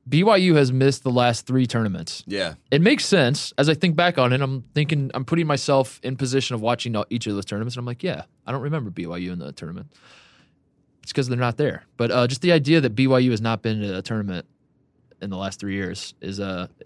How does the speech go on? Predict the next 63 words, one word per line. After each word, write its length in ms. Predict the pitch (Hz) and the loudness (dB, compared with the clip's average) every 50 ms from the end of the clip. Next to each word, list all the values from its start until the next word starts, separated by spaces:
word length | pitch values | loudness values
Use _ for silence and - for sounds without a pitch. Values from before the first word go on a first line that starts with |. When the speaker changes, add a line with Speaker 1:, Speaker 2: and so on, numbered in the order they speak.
| - - _ | -20 -14 _
Speaker 1:
it, 120 | 92 95 - | -10 -10 -8
it 80 | - 107 | -8 -6
doesn't 240 | 113 107 - - - | -6 -6 -8 -10 -10
feel 140 | - 98 90 | -10 -8 -8
right 180 | 87 76 - | -8 -10 -12
to 100 | - - | -12 -14
me. 140 | 80 69 - 104 - _ _ _ _ | -12 -12 -14 -14 -18 _ _ _ _
Speaker 2:
It 160 | 113 113 104 | -4 -2 2
does 200 | - 147 151 139 | 2 2 2 2
feel 220 | - - 135 127 123 | 2 2 2 4 4
like 260 | 120 113 104 82 69 | 4 2 2 2 0
this 240 | 104 107 107 - - | -2 -2 -2 -2 0
year 200 | 110 107 110 95 | 0 0 2 2
they 80 | 95 | 2
have 100 | 92 90 | 2 2
a 40 | 85 | 0
real 140 | 85 87 85 | 0 -2 -2
good 140 | 80 85 80 | -4 -6 -6
chance 300 | - - 87 87 85 - | -4 -2 -2 -2 -4 -6
because 260 | - 82 - 90 76 | -8 -6 -6 -4 -4
they 140 | 82 80 80 | -2 -4 -2
have 320 | 85 85 82 80 80 - | -2 -2 0 -2 -2 -2
a 80 | - 78 | -6 -8
bunch 360 | 73 - 87 87 90 82 - | -4 -4 -2 -2 -2 -2 -4
of 160 | 90 80 69 | -6 -8 -6
good 280 | - 82 82 85 80 80 | -4 -2 -2 -2 -2 -2
non-conference 640 | 82 80 78 76 - - 78 78 - 107 98 82 | -2 -4 -4 -4 -4 -6 -6 -4 -6 -8 -8 -4
games. 340 | - 107 110 113 113 110 - | -4 -2 -2 -2 -4 -4 -4
So 60 | - | -2
they 80 | 101 92 | 0 2
open 220 | 98 117 113 139 | 2 2 2 0
the 60 | 127 104 | -2 -2
season 300 | - - 110 104 98 95 | 0 0 2 2 2 0
against 440 | 92 87 80 90 90 - - - - | -2 0 -2 -2 -4 -4 -8 -6 -4
the 80 | 87 | -2
Must 240 | 90 92 87 85 - | 0 0 -2 -2 -4
Bus, 440 | - 65 62 69 - - - - - _ | -6 -6 -6 -6 -8 -10 -12 -14 -4 _
Speaker 1:
Yeah. 240 | 131 135 123 107 95 - _ | 2 2 2 2 0 -4 _
Speaker 2:
which 160 | - 98 92 | -4 -4 -4
is 100 | 101 87 | -4 -4
great. 360 | - 92 82 80 80 78 - _ | -4 -2 -2 -2 -2 -4 -6 _
As 100 | - - | -4 0
far 160 | 139 151 160 | 2 2 2
as 80 | 156 131 | 2 0
just 160 | 131 131 127 | 0 -2 0
people 260 | - 151 120 131 127 | 0 0 2 2 2
having 220 | 123 135 120 110 98 | 2 2 0 0 0
eyeballs 500 | 87 101 107 98 104 117 117 117 104 120 | 0 0 2 2 4 4 4 4 4 2
on 80 | 120 | 0
B 140 | 110 117 117 | 2 2 2
Y 160 | 117 117 123 | 4 4 2
U, 220 | 120 123 127 123 - | 4 2 2 2 2
I, 100 | - 147 | 2 0
that's 300 | 139 - - 156 175 - | 0 0 0 -2 0 2
sort 200 | - 208 202 185 | 4 4 6 6
of 60 | 143 | 6
how 140 | 135 135 131 127 | 6 6 4 4
I 80 | 120 | 2
feel 260 | 110 - 127 127 123 | 2 2 0 2 2
a 40 | 113 | 2
lot 220 | 104 104 104 101 101 | 2 4 2 2 2
of 40 | |
this 240 | 95 98 87 - - | 0 -2 -4 -6 -12